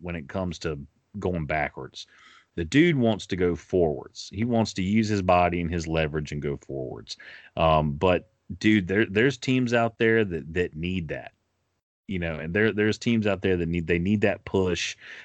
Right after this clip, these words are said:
I think he's gonna get his chance. He is an absolute wrecking ball in the middle. And, uh, I, I enjoyed his Senior Bowl tape too. I think that, I think that he's been kind of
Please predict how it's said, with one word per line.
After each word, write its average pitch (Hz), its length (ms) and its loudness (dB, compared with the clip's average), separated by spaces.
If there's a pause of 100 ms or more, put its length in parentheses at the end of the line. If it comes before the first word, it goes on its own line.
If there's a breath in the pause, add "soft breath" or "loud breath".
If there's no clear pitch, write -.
I 85 100 -2
think 123 240 2
he's 120 180 0
gonna 110 180 4
get 104 180 4
his 98 100 -2
chance. 92 540 -2
He 110 160 0
is 98 160 -2
an 87 80 -4
absolute 95 560 -4
wrecking 87 560 0
ball 78 340 -4
in 78 60 -6
the 76 80 -4
middle. 76 480 -2 (400 loud breath)
And, 82 180 0
uh, 82 60 4
I, 82 520 2
I 98 140 2
enjoyed 98 400 2
his 90 140 0
Senior 87 340 -4
Bowl 73 320 -6
tape 76 300 -8
too. 80 280 -4
I 76 100 -6
think 87 340 -4
that, 80 180 -4 (760)
I - 100 2
think 113 280 0
that 95 140 -2
he's 110 260 -4
been 95 380 -4
kind 107 300 0
of 87 220 -4